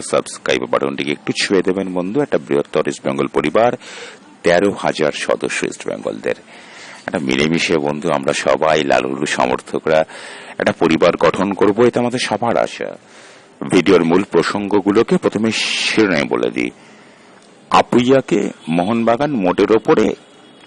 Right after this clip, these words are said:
ওই টাকার থলি দেখিয়ে নিয়ে গেছে, এটা প্রত্যেকটা সোশ্যাল মিডিয়ায় বলছে।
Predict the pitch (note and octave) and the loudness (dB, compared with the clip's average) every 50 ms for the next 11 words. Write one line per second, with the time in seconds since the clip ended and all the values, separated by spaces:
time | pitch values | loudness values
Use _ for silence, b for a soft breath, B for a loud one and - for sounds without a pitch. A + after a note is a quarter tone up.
0 | - F#2 F2+ E2+ - - - - F2+ F2 E2+ - A2+ A2+ - - - - D#2+ D#2 | -4 -4 -4 -4 -6 -8 -2 2 2 2 2 2 0 -2 -2 -4 -6 -2 -2 -2
1 | D#2+ E2 E2 F#2+ F#2 - - C#3 C3 G#2 D2+ B1+ B1+ B1 A#1+ A#1+ B1 C2 - - | -2 -2 -2 -2 -4 -4 -2 -2 -2 0 0 0 0 -2 0 -2 -2 -2 -2 -4
2 | - - B B B B B B B - - G#3 - - G2 F#2 - - - - | -6 -6 B B B B B B B 0 0 0 0 2 -2 0 0 -2 -2 -2
3 | - G2 - - E2+ - - D2 C2 B1+ B1+ B1 - A#1+ B1+ B1 B1 A#1 - A#1+ | -2 -4 -2 0 -2 0 0 0 0 0 -2 -2 0 2 2 2 2 0 -2 -6
4 | A#1+ - - A1+ | -6 -6 -8 -8